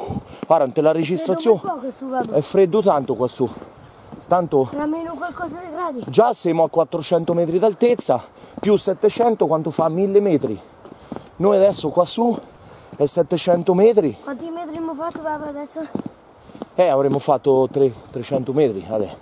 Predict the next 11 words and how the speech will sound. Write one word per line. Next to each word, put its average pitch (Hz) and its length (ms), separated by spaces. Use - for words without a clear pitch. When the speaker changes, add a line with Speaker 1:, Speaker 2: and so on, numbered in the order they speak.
Speaker 2:
Come - 160
fate? 262 180
Speaker 1:
Però 185 200
tra 175 180
tutto, 170 480
eh, 123 300
staremo 139 400
molto 147 340
in 117 80
alto. 104 360
Ecco, - 440